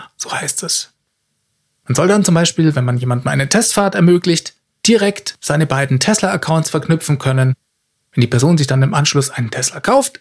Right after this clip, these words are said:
erhält man das Referral. Ja, das sind noch etwas dünne Informationen hier. Bleibt abzuwarten, wie Tesla das genau umsetzt. Prinzipiell finde ich die Idee spannend, dass die Tesla-App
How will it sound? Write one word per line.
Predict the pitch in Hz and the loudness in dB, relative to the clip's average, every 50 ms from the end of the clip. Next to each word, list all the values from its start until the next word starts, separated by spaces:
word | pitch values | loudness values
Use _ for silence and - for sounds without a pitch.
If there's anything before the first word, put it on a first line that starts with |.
| - | -4
erhält | - 170 147 143 151 151 | -2 0 0 0 0 0
man | - 139 135 | 0 0 0
das | 131 123 - - | 0 -2 -4 -4
Referral. | 131 127 - - 131 - - - - - _ _ _ _ _ _ _ _ _ _ _ _ _ _ _ _ - | -4 -2 -2 -2 -2 -4 -4 -8 -10 -16 _ _ _ _ _ _ _ _ _ _ _ _ _ _ _ _ -14
Ja, | - - - - - - | -10 -10 -10 -10 -12 -12
das | - 156 - | -10 -6 -2
sind | - 139 | -2 0
noch | 135 135 - | 0 0 -2
etwas | 185 175 - - 160 - - | -4 -4 -2 -2 -2 0 0
dünne | - 226 233 226 | 2 2 2 2
Informationen | 214 214 170 - 160 151 151 143 - - 185 226 262 262 247 | 2 2 2 2 2 0 0 0 2 2 2 4 4 4 4
hier. | 185 - 214 202 208 208 208 - _ _ _ _ _ _ _ _ _ _ _ | 4 4 2 2 2 0 -2 -8 _ _ _ _ _ _ _ _ _ _ _
Bleibt | - 139 170 202 208 - - | 0 2 2 0 0 -2 -4
abzuwarten, | 180 - - - 170 170 170 175 - 160 | -4 -4 -4 -2 -2 0 0 2 2 2
wie | 151 147 | 2 2
Tesla | - 160 165 - 180 165 | 2 0 -2 0 0 0
das | 151 143 143 - | 0 0 0 0
genau | - 127 131 135 | 2 2 2 2
umsetzt. | 143 - - 190 208 185 - - - - - - - - _ _ _ _ _ _ _ _ _ _ _ _ _ _ _ _ _ _ | 0 2 4 4 4 4 4 0 -2 -4 -6 -6 -8 -12 _ _ _ _ _ _ _ _ _ _ _ _ _ _ _ _ _ _
Prinzipiell | - - 151 139 143 135 160 214 277 | 0 0 2 2 2 2 2 2 2
finde | - 285 277 | 4 4 4
ich | 247 - | 4 4
die | - 202 | 2 2
Idee | 190 170 196 196 | 2 4 4 2
spannend, | - - 165 160 165 170 175 165 - _ _ _ _ _ _ _ | 2 0 0 2 4 4 4 2 0 _ _ _ _ _ _ _
dass | - 160 170 - | -2 -2 0 0
die | - 151 143 - | 0 -2 -2 -2
Tesla-App | - - 269 262 - 233 208 208 180 190 - - | -2 -2 -2 0 0 -2 0 0 -2 -2 -4 -6